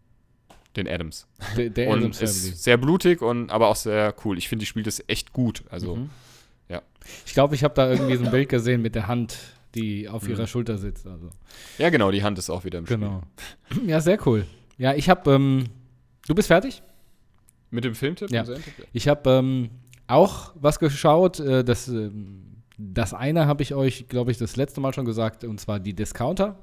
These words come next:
Speaker 2: ne?
Speaker 1: Mhm.
Speaker 2: Und dann, ähm, guck ich auch sehr gerne, ähm, amerikanische Comedians. Und da hab ich, ähm, jetzt gestern oder vorgestern, ich weiß gar nicht, hab ich, ähm,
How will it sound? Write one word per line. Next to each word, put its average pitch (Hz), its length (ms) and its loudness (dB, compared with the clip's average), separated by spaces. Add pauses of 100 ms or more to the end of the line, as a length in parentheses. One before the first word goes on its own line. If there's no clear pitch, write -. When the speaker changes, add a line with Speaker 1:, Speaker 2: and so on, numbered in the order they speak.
Speaker 2:
ne? 151 200 0 (640)
Speaker 1:
Mhm. 104 60 -4
Speaker 2:
Und 208 420 2
dann, 185 360 2
ähm, 170 460 -2 (320)
guck 185 180 -2
ich 165 160 -4
auch 143 120 2
sehr 151 240 0
gerne, 151 580 0
ähm, 127 240 -6
amerikanische 143 720 -2
Comedians. 180 720 0 (560)
Und 135 260 -4
da 120 140 0
hab 131 160 -4
ich, 147 300 -6
ähm, 123 580 -6 (960)
jetzt 117 500 -6 (680)
gestern 131 360 -2
oder 107 100 -4
vorgestern, 135 440 -2
ich 101 60 -8
weiß 127 220 -8
gar 127 100 -4
nicht, 123 160 -6
hab 123 160 -8
ich, 120 160 -10
ähm, 117 300 -4